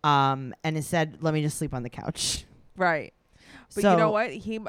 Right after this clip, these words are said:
Speaker 2: that must have been so nice for him, though, too. He probably hasn't slept inside in a long time.
Speaker 1: Well, that's, she was, so she was saying, like, you know, at the end of the day, like,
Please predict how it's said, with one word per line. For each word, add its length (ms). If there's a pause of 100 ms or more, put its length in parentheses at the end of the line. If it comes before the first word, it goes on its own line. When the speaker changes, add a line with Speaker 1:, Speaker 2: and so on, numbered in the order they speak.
(140)
Speaker 2:
that 160
must 180
have 80
been 120
so 200
nice 360
for 100
him, 240
though, 160
too. 280
He 120
probably 320
hasn't 400
slept 360
inside 540
in 120
a 80
long 240
time. 180
Speaker 1:
Well, 140
that's, 280
she 140
was, 160
so 140
she 160
was 160
saying, 260
like, 240
you 60
know, 100
at 80
the 80
end 80
of 80
the 80
day, 320
like, 260